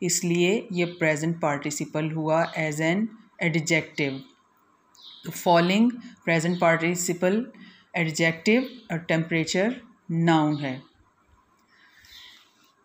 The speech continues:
यहाँ से एक एग्जांपल देखते हैं, the roaring lion frightened the child। अब यहाँ पर रोरिंग लायन, इसमें लायन नाउन है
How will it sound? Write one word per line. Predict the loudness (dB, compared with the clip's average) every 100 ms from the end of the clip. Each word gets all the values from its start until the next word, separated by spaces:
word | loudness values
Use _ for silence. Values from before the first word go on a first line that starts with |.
| _ _ -8 2
यहाँ | 4 6
से | 6
एक | 6
एग्जांपल | 6 6 6 6 6 6
देखते | 4 4 4
हैं, | 6 4 0 -16 -20 -10 0
the | 6 6
roaring | 6 6 8 8 10 10
lion | 10 8 6 4 2
frightened | 0 2 4 4 4 4 4
the | 4 4 4
child। | 2 2 4 4 2 -2 -8 -18 _ _ _ -20 -20 -20 _
अब | -4 0
यहाँ | 2 4 4
पर | 4 4
रोरिंग | 4 4 4 6 6 6 4
लायन, | 6 6 6 4 2 0 -4 -12 _ -8
इसमें | -4 0 2 4
लायन | 4 4 4 4 2 -2 -6
नाउन | 0 2 4 4 4
है | 4 2